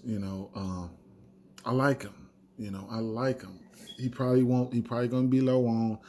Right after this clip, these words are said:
Probably not gonna be talked about across the industry. I definitely like him. When you wanna take the under on some of these guys,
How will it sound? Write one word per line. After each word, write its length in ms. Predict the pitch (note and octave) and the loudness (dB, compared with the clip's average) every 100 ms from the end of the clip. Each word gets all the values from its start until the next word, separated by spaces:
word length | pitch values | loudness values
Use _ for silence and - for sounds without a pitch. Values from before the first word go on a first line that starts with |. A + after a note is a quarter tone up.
| - - - | -20 -20 -10
Probably 240 | - A#2 | -4 0
not 180 | B2 B2+ | 0 0
gonna 140 | B2 B2 | 0 0
be 100 | B2+ | 2
talked 300 | C#3 B2 B2 | 0 -2 -2
about 220 | A#2 A2+ | -2 -2
across 360 | A#2 A#2+ A2+ | -2 -4 -4
the 120 | - B2 | -4 0
industry. 480 | A#2+ A2+ - A2 G#2 | 2 0 -2 -4 -4
I 80 | |
definitely 400 | G2 A#2 A#2 A2+ | -4 -2 -2 -2
like 300 | A2 A#2 A2+ | 0 0 -2
him. 100 | G#2 | -6
When 120 | G#2 A2 | -2 0
you 80 | |
wanna 180 | A2+ A#2 | 2 2
take 200 | A2+ A2+ | 0 -4
the 120 | - | -4
under 260 | C3+ B2 A2+ | 0 2 2
on 120 | A2+ | 0
some 200 | G#2+ A#2 | 0 2
of 60 | A#2 | 4
these 160 | A#2 | 2
guys, 420 | G2+ B2 A#2 A2+ | 0 0 0 -2